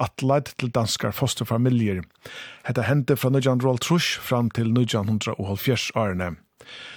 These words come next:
Sakfar-, sakføraren hjá teimum fýra, hann eitur Mads Pramming, krevur tvey hundrað og hálvtrýss túsund krónur í part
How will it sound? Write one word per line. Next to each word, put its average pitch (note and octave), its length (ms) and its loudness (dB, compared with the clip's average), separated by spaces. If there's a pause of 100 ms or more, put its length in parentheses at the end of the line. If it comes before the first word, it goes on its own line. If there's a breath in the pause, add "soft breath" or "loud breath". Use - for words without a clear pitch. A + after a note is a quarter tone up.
(260 loud breath)
Sakfar-, C#3+ 600 2 (180)
sakføraren D3 800 4
hjá B2+ 160 4
teimum A2 240 2
fýra, C3+ 380 4 (180)
hann G#2+ 160 0
eitur G2 240 -2
Mads G#2 380 0 (100)
Pramming, D3 460 4 (180)
krevur C3+ 320 6
tvey C#3 220 2
hundrað C3 160 4
og A#2+ 80 2
hálvtrýss F3 240 2
túsund A#2+ 260 2
krónur A#2 320 2
í G#2+ 80 -2
part C3+ 240 0